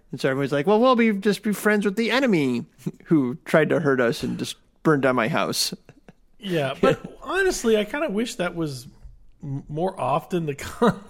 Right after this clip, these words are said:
Speaker 2: <laughs> the result of a lot of movies.
Speaker 1: It's, it
Speaker 2: But
Speaker 1: was nice.
Speaker 2: here,
Speaker 1: I like it.
Speaker 2: it's
Speaker 1: I
Speaker 2: nice.
Speaker 1: mean,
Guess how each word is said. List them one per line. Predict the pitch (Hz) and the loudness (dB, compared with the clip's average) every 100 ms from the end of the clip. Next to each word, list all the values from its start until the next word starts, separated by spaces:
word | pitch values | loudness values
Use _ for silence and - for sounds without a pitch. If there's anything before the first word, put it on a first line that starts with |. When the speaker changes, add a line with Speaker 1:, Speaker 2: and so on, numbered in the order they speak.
| - | -20
Speaker 2:
<laughs> | - - | -18 0
the | 277 - - - | 0 0 -8 -6
result | 175 185 - 190 196 | -4 -4 4 4 4
of | 185 | 0
a | 165 | -2
lot | 165 175 | 0 0
of | 170 | 0
movies. | 180 202 - 160 - - - | -2 -6 -8 -10 -10 -8 2
Speaker 1:
It's, | 320 320 | 4 4
it | 254 | 0
Speaker 2:
But | - 151 | 6 6
Speaker 1:
was | 220 214 | 6 6
nice. | 220 277 233 - | 8 8 6 2
Speaker 2:
here, | - | 0
Speaker 1:
I | 190 | 4
like | 190 208 269 185 | 6 6 4 4
it. | 156 | 4
Speaker 2:
it's | 175 | 4
Speaker 1:
I | 180 | 4
Speaker 2:
nice. | 165 | 4
Speaker 1:
mean, | 165 165 165 165 160 | 4 2 2 -2 -6